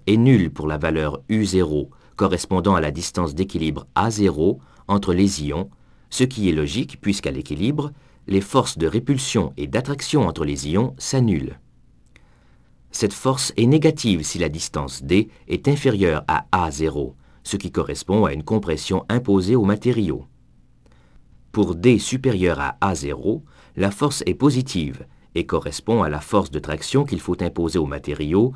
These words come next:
si l'on tente de séparer ses ions constitutifs. La force F passe par une valeur maximale correspondant au point d'inflexion de la courbe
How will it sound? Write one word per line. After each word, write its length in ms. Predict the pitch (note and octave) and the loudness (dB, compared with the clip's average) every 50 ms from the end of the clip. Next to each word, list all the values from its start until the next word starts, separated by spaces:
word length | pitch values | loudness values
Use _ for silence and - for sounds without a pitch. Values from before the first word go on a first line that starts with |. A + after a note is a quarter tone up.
| - - - - - | -6 -18 -20 -18 -6
si 140 | - A2+ | -2 0
l'on 160 | G2 F2+ E2 D#2 | 0 2 0 0
tente 240 | - G2+ G2 E2+ | 2 2 2 2
de 100 | D2 D2+ | 0 -2
séparer 460 | D2 - - D3 D3 C3+ B2 A#2+ C3+ C3 | -2 0 0 0 0 0 0 0 0 0
ses 280 | - A#2 G#2+ G2 F#2+ | 0 0 0 0 2
ions 160 | G2 G#2 A#2+ | 2 2 2
constitutifs. 880 | A#2+ B2 B2 - - C3 B2 - F2+ - - C#2+ C2+ C2 - - - - - _ - - _ _ _ - - _ - - - | 0 -2 -4 -2 -2 -2 -2 -2 -4 -6 -6 -8 -10 -10 -12 -16 -20 -20 -20 _ -20 -20 _ _ _ -20 -20 _ -20 -16 -10
La 140 | - C#2+ D2 | -8 -6 -6
force 360 | - - E2 D2+ - - - - - | -4 -4 -4 -4 -4 -6 -10 -6 -2
F 340 | E2+ F2 F#2+ - - - - - - _ _ _ - | 0 0 0 -2 -6 -18 -20 -20 -20 _ _ _ -2
passe 260 | E2 D#2+ D#2+ D#2 - | -2 0 0 -2 -4
par 180 | - E2+ D#2+ | -4 -2 -2
une 100 | D#2+ D#2 | -2 -2
valeur 260 | C#2+ D2+ D2 D2 C#2+ D#2 | -2 -2 -2 -2 -2 -2
maximale 720 | E2+ G2 G2+ - - A2 A2 G#2+ G#2+ A2+ A#2 A#2+ A#2 G2+ | -4 -4 -4 -4 -2 0 0 2 2 2 2 2 0 0
correspondant 640 | - - A2 G#2+ G#2+ - - - G#2 G2+ G#2+ G#2 G2 | -2 -2 -2 -2 -2 -4 -2 0 2 2 4 4 2
au 60 | E2+ | 0
point 200 | - - F2+ E2 | 0 -2 -2 -2
d'inflexion 580 | D2+ G#2 B2 C3+ C3 A#2+ G#2+ - - - B2 G#2+ | 0 0 0 0 0 -2 -6 -4 -2 -2 0 0
de 80 | F#2+ | 0
la 100 | D#2+ D#2+ | -2 -4
courbe 420 | D2+ - G2 G2 G2+ G2+ G2 - | -4 -2 2 2 2 2 0 -4